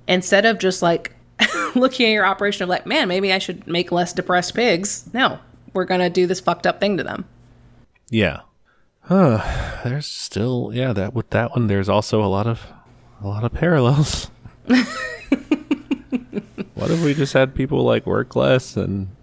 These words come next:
Speaker 2: and have, like, better lives and stuff? No, no,
Speaker 1: No,
Speaker 2: let's
Speaker 1: no, we're not doing that. <laughs> And, and you mentioned, you know, even on Joel's farm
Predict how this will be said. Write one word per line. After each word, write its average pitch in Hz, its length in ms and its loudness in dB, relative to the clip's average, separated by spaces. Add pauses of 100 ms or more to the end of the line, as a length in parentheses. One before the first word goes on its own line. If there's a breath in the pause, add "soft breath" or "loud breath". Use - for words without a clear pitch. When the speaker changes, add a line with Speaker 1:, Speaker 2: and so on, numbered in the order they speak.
(300)
Speaker 2:
and 92 120 -10
have, 113 240 -2
like, 117 280 2
better 113 260 2
lives 117 360 2
and 95 140 -4
stuff? - 400 -6 (160)
No, 143 180 2
no, 117 300 4
Speaker 1:
No, 98 200 4
Speaker 2:
let's - 360 -4
Speaker 1:
no, 180 320 0
we're 196 80 -2
not 175 140 -2
doing - 200 -10
that. - 260 -2
<laughs> - 1000 -2 (1120 loud breath)
And, 339 180 0
and 294 180 2
you 285 120 4
mentioned, 226 400 0
you 190 80 2
know, 147 260 0
even 202 260 2
on 180 160 2
Joel's 170 300 0
farm 165 480 0